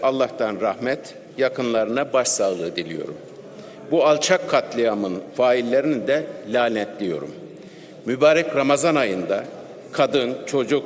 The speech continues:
yaşlı demeden yüzlerce insanın katledilmesi asla ve asla kabul edilemez.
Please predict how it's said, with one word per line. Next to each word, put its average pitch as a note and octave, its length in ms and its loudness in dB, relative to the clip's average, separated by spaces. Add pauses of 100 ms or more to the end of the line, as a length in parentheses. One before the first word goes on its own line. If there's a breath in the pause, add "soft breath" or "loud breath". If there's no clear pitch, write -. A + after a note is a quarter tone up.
(120)
yaşlı B2 460 2
demeden A#2+ 440 2 (100)
yüzlerce C3 560 2
insanın A2 460 0
katledilmesi G#2+ 1040 0 (360 loud breath)
asla A2 600 2
ve G2+ 140 2
asla B2+ 680 0
kabul G#2+ 280 -2
edilemez. E2 720 -4